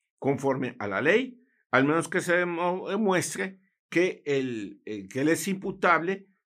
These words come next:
en todo o en parte, o a, el no haberse revelado oportunamente el derecho desconocido. Es muy importante ver porque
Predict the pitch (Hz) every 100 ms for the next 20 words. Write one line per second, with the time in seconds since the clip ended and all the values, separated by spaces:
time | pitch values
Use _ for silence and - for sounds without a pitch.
0 | _ - 120 117 - 135 147 170 - -
1 | 127 131 123 151 143 135 - 175 - _
2 | _ _ _ 165 202 220 - 147 143 131
3 | - 117 127 131 156 185 - _ 131 131
4 | 143 139 160 143 151 151 147 135 151 -
5 | 127 123 110 147 143 127 123 123 139 -
6 | 113 104 98 101 113 95 - 92 80 -
7 | 80 76 _ _ _ _ _ _ _ 320
8 | 302 302 294 - - 185 170 165 185 156
9 | 147 151 165 - - 127 - _ - 117
10 | 107 98